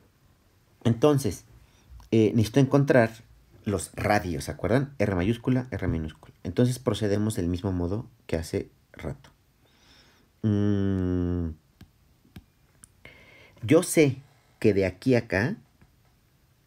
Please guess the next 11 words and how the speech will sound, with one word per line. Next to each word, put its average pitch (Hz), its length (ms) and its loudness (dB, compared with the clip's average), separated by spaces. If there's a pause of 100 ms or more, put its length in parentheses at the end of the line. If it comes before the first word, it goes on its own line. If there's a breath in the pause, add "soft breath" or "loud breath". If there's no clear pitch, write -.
(340)
hay 98 280 -2 (340)
uno. 104 340 2 (2500)
¿Sale? 85 380 -2 (800 loud breath)
Sé 160 400 2
que 170 340 2 (3500)
esta 156 600 0 (320)
es 101 140 -4
la 101 300 -2
exterior 98 720 -4 (580)
y - 100 -12
que - 300 -10